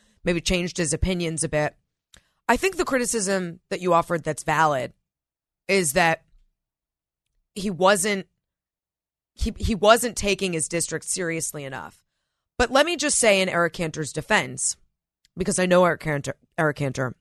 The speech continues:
and I've had the honor of working with him on a number of issues, he was focused on national politics because he was leader. He was majority leader. I'm sorry, minority leader.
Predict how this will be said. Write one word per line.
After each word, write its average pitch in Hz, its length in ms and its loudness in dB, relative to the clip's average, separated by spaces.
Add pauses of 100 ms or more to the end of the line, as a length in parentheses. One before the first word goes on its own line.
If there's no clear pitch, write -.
(140)
and 185 120 6
I've 185 100 4
had 214 280 4 (840)
the 190 100 0
honor 190 260 6
of 139 140 -4
working 190 340 0
with 160 160 -4
him 165 160 -4
on 160 120 -6
a 160 80 -8
number 156 300 -4
of 147 100 -8
issues, 220 460 -8 (1000)
he 349 160 8
was 381 200 4
focused 214 840 2 (560)
on 208 180 4
national 220 400 2
politics 196 840 0 (440)
because 262 380 2
he 262 120 0
was 190 220 -2
leader. 185 480 -2 (520)
He 262 160 0
was 247 180 2
majority 247 640 4 (100)
leader. 202 520 -4 (280)
I'm - 80 -2
sorry, 180 180 0
minority 226 460 2
leader. 196 440 -6